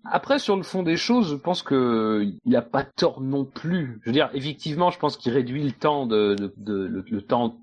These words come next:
nécessaire à ce genre de performance. Et comme, il, enfin, le problème de l'âge, c'est pas tellement que tu peux pas être performant de temps en temps. Enfin, on l'a vu récemment avec Weber, par exemple, c'est pas tellement qu'il n'était pas performant.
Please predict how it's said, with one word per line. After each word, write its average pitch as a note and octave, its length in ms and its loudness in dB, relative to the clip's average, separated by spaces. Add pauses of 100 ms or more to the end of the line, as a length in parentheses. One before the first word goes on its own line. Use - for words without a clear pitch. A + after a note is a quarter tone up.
(160)
nécessaire A#2 520 0
à G2+ 60 -4
ce - 380 -4
genre G#2+ 240 2
de G#2+ 100 2
performance. D3 640 0 (180)
Et - 60 2
comme, A#2 200 2
il, A2+ 140 2
enfin, G2+ 220 0
le G2+ 100 0
problème A2 260 2
de G#2+ 80 0
l'âge, B2+ 320 4
c'est G#2+ 100 -16
pas G2+ 100 -8
tellement A2 360 -4
que - 140 -12
tu - 160 -14
peux - 100 -18
pas G#2+ 120 0
être G#2 100 -10
performant A2+ 420 0
de G2+ 120 -4
temps G#2+ 280 -2
en A#2 120 2
temps. D3 200 0
Enfin, G#2 160 -4
on F#2 80 -4
l'a F#2 160 -4
vu G#2+ 300 0
récemment G2 460 0
avec F#2+ 140 0
Weber, G2+ 360 0
par E2 100 -10
exemple, A2+ 260 -2
c'est - 120 -10
pas - 100 -6
tellement G#2 360 0
qu'il F#2+ 160 -8
n'était F2+ 180 -6
pas G2+ 140 -2
performant. G#2 760 0